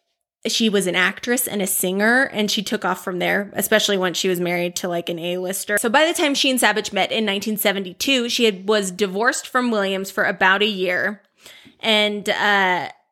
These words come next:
it was a torrid affair that began almost instantly. So Aspen was, like, bumping.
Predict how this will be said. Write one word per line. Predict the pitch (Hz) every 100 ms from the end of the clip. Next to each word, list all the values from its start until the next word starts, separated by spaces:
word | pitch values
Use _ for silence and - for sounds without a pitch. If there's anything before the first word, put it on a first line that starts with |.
| _ _ _ -
it | 226 233 - 214
was | 254 269
a | 240
torrid | 220 - - 311 311 294
affair | 254 220 196 190
that | 190
began | 208 190 196 190
almost | 202 214 208 -
instantly. | 226 202 202 151
So | - 247 220
Aspen | 269 302 277 254
was, | 226 196
like, | 196 190 196
bumping. | 214 185 180 151 190